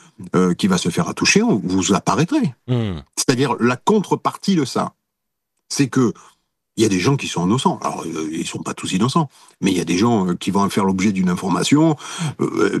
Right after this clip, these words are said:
Speaker 1: qui leur tombe des nues. Moi,
Speaker 2: Hmm.
Speaker 1: j'avais eu un grand-père, euh, qui, qui, un grand-père, euh, qui, qui, qui a été poursuivi pour viol sur sa petite fille, parce que la petite fille, à l'école, disait tous les soirs, « Mon grand-père me saute. » Effectivement,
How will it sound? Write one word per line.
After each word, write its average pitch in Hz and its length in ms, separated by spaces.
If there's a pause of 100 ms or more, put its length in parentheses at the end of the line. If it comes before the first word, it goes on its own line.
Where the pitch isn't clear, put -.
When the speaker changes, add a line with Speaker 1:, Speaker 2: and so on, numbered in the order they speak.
(100)
Speaker 1:
qui 104 120
leur 92 180
tombe 92 260
des 120 140
nues. 240 220 (120)
Moi, 113 120
Speaker 2:
Hmm. - 20
Speaker 1:
j'avais 104 280
eu 110 160
un 92 80
grand-père, 110 680 (580)
euh, - 200
qui, 90 180
qui, - 160
un 107 100
grand-père, 135 580
euh, 101 200
qui, - 240
qui, - 160
qui - 140
a 101 40
été - 180
poursuivi 110 520
pour 90 220
viol 101 260
sur 85 140
sa 95 120
petite - 300
fille, 190 240
parce - 240
que - 80
la 95 80
petite - 200
fille, 135 120
à 95 60
l'école, 139 280
disait 110 280
tous - 180
les 107 80 (260)
soirs, « 143 280
Mon 107 160
grand-père 107 340
me 104 80
saute. » 98 280 (260)
Effectivement, 165 600